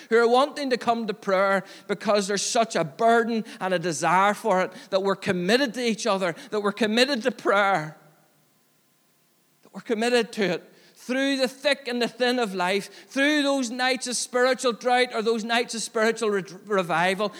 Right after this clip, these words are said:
that we keep meeting together and we keep praying. No prayer, no power, much prayer, much power. Jim Cimbala, the pastor of Brooklands Tabernacle Church, said,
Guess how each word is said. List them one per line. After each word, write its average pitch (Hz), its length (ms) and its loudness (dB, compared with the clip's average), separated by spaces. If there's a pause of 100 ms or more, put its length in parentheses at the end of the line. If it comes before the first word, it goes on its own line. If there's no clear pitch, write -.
that 247 100 0
we 233 140 4
keep 330 340 0
meeting 294 340 2
together 302 520 0 (180)
and 262 100 -10
we 262 60 -4
keep - 380 0
praying. 269 640 2 (2250)
No 247 320 2
prayer, 262 560 0 (240)
no 202 260 4
power, 220 560 2 (200)
much 202 360 -2
prayer, 190 480 0 (240)
much 185 380 0
power. 165 420 0 (240)
Jim 240 300 0
Cimbala, 220 640 0
the 208 80 -4
pastor 208 480 -2
of 175 80 -6
Brooklands 196 420 -2
Tabernacle 180 640 -2
Church, 165 260 -2
said, 151 480 -2